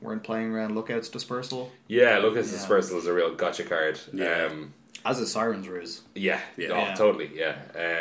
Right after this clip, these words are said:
Speaker 2: Um, I mean, I, I can see somebody,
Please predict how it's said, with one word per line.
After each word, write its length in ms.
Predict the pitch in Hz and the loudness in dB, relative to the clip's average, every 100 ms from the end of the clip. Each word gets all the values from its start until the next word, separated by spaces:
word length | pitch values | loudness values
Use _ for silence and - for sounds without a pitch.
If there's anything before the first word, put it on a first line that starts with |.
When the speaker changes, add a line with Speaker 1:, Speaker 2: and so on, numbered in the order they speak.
| 80 | -2
Speaker 2:
Um, 320 | 80 80 76 - - | -6 -10 -16 -18 -6
I 100 | 95 | 0
mean, 720 | 95 92 92 90 90 87 87 _ _ _ _ _ _ _ - | 0 0 -4 -8 -10 -12 -14 _ _ _ _ _ _ _ -18
I, 520 | - 76 - 67 - - | -16 -14 -16 -20 -16 -2
I 100 | 113 | -2
can 180 | 113 95 | 0 -2
see 260 | 107 107 | 0 2
somebody, 580 | 104 104 95 85 82 82 | 4 2 2 -2 -6 -10